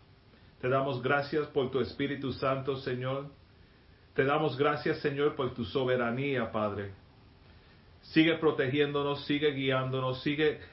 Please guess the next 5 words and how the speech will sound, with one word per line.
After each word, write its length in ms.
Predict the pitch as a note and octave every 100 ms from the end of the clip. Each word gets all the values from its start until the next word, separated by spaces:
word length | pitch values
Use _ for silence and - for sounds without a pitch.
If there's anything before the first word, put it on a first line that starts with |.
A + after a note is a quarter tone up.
| - - -
iluminándonos, 880 | C#3 C#3 C3+ C#3+ D3+ D3+ D3+ C#3+ -
Padre, 400 | C#3 C#3+ C#3+ D3
con 160 | B2+
tu 140 | C3+ B2+
palabra, 640 | A#2+ B2 C3 C3+ C#3+